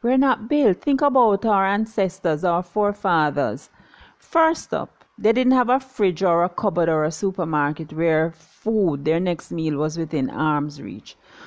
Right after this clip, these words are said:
So they had to expend a little energy to go after whatever they wanted to consume, right? They had to walk, they had to climb, they had to pick, they had to dig, they had to kill. It's not like us, where we just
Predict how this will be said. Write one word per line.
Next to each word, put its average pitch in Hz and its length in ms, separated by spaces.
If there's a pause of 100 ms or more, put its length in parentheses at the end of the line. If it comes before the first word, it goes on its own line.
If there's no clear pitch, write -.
So - 140
they 302 120
had 302 260
to 247 120
expend 226 600
a 208 80
little 180 240 (120)
energy 165 540 (640)
to 262 140
go 214 420
after 214 520
whatever 165 400
they 156 160
wanted 139 460
to 135 100
consume, 135 880
right? 269 340
They 180 60
had 131 240
to 143 80
walk, 220 540
they 151 80
had 139 120
to 190 80
climb, 226 520
they 202 60
had 160 200
to 190 60
pick, - 360
they - 80
had 175 220
to 214 100
dig, 202 400
they 202 60
had 185 280
to 180 80 (140)
kill. 180 460 (420)
It's - 140
not 254 200
like 262 320
us, 208 460 (260)
where 220 220
we 214 140
just 185 480